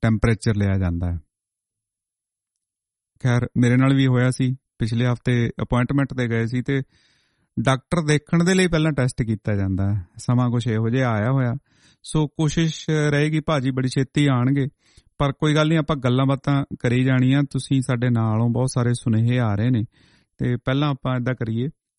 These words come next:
ਮੌਸਮ ਦੀ ਜਾਣਕਾਰੀ ਆਪਾਂ ਆਸਟ੍ਰੇਲੀਆ ਦੀ ਤੋਂ ਸ਼ੁਰੂ ਕਰਦੇ ਹਾਂ, ਕਿਉਂਕਿ ਕੇਨਜ਼ ਅੱਜ ਮੀਂਹ ਦੱਸਿਆ ਜਾ ਰਿਹਾ ਉਨੱਤੀ ਡਿਗਰੀ, ਤੇ ਬ੍ਰਿਸਬੇਨ ਦੇ ਵਿੱਚ ਦਲਵੀਰ ਹਲਵਾਰਵੀ ਸਾਹਿਬ ਹੁਣੀ ਜੁੜੇ ਨੇ ਉੱਥੋਂ ਤੇ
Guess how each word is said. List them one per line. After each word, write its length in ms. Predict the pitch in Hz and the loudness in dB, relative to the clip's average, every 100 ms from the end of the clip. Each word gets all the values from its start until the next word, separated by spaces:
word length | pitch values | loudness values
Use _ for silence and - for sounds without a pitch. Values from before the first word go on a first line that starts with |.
| _ _ _ _ _ _ _ 117 | _ _ _ _ _ _ _ -2
ਮੌਸਮ 420 | 117 104 - 113 | -2 -2 -2 -2
ਦੀ 100 | 110 | -2
ਜਾਣਕਾਰੀ 640 | 107 104 98 107 104 101 - _ - | -4 -4 -4 -4 -4 -4 -6 _ -12
ਆਪਾਂ 220 | 110 110 | -8 -6
ਆਸਟ੍ਰੇਲੀਆ 520 | 110 - 113 113 131 | -8 -4 -4 0 0
ਦੀ 220 | 120 107 98 _ _ _ _ - - | 0 -4 -6 _ _ _ _ -20 -14
ਤੋਂ 120 | - 113 | -8 -6
ਸ਼ੁਰੂ 260 | 117 123 | -4 -2
ਕਰਦੇ 360 | 127 107 101 151 | -2 -2 2 0
ਹਾਂ, 80 | 123 _ _ _ _ _ _ - | 0 _ _ _ _ _ _ -4
ਕਿਉਂਕਿ 320 | 143 135 147 | -4 -2 -4
ਕੇਨਜ਼ 480 | - 139 160 165 147 | 0 2 4 2 0
ਅੱਜ 160 | 123 135 123 | -2 -4 0
ਮੀਂਹ 480 | 123 123 143 156 123 _ 131 | 0 2 2 0 -4 _ -4
ਦੱਸਿਆ 360 | 123 - 123 | -4 -2 0
ਜਾ 220 | 120 107 | 0 0
ਰਿਹਾ 160 | 113 131 | 0 0
ਉਨੱਤੀ 340 | 120 107 127 | 0 -2 -2
ਡਿਗਰੀ, 400 | 123 123 127 156 139 _ - | -2 -2 -2 -4 -6 _ -2
ਤੇ 280 | 131 127 | 0 0
ਬ੍ਰਿਸਬੇਨ 640 | 117 110 110 127 135 170 156 | -4 -6 -2 0 2 2 2
ਦੇ 100 | 139 | 0
ਵਿੱਚ 280 | 127 - 120 | -2 -4 -4
ਦਲਵੀਰ 440 | 110 117 110 117 123 | -2 -4 -2 -2 0
ਹਲਵਾਰਵੀ 540 | 120 107 104 113 120 | -2 -2 -2 -2 -2
ਸਾਹਿਬ 240 | 120 117 113 | -2 -4 -2
ਹੁਣੀ 180 | 117 | -2
ਜੁੜੇ 280 | 110 107 113 | -2 -2 0
ਨੇ 120 | 147 | 0
ਉੱਥੋਂ 360 | 131 - 120 135 - _ _ _ | 0 -2 -4 -4 -6 _ _ _
ਤੇ 80 | - | -8